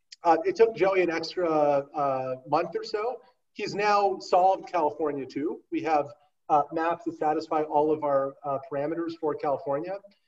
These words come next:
Uh, but, you know, tardy Joey has yet to update the summary figures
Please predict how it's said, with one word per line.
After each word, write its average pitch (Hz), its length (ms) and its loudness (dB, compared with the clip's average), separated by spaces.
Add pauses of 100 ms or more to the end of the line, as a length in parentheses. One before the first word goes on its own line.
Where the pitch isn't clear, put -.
(300)
Uh, 160 320 4 (200)
but, 151 280 4
you 156 80 0
know, 139 100 2
tardy 180 400 2
Joey 160 320 0
has 147 160 -4
yet 156 220 -2
to 160 60 -4
update 147 420 -2
the 143 40 -10
summary 151 360 -2
figures 131 440 -8